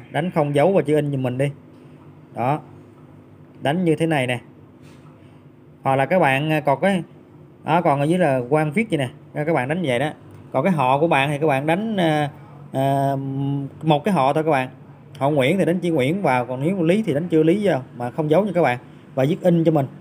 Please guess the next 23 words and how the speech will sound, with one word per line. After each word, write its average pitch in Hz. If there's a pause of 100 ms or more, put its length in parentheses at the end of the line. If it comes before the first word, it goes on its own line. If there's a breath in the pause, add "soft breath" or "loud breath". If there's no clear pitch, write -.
(800)
Viết 214
rất 240
là 190 (140)
cẩn 151
thận 139
các 165
bạn. 123 (760)
Viết 190
từng 143
chữ, 139
từng 156
chữ 139
một 127
cho 147
rất 165
là 165
rõ 117
nha. 175 (600)
Đó. 170 (640)
Ví -
dụ 147
như 151
Lý 202